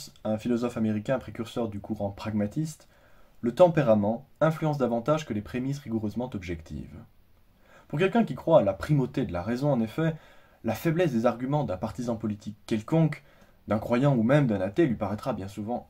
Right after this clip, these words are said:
insensée. Mais son étonnement ne sera toutefois que le signe de sa propre naïveté.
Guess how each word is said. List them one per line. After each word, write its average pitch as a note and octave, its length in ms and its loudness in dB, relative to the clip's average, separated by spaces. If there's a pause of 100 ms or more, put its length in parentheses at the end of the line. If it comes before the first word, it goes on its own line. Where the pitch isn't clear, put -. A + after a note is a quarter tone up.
insensée. G#2+ 540 -6 (960)
Mais C#3 120 4
son F#3 160 0
étonnement F3 320 4
ne D#3+ 80 0
sera C#3+ 120 -6
toutefois B2+ 300 -4
que D#3+ 160 -8
le A#2 100 2
signe D3 440 -2 (180)
de A#2 140 -2
sa A#2 160 -2
propre - 400 0
naïveté. F2 500 -10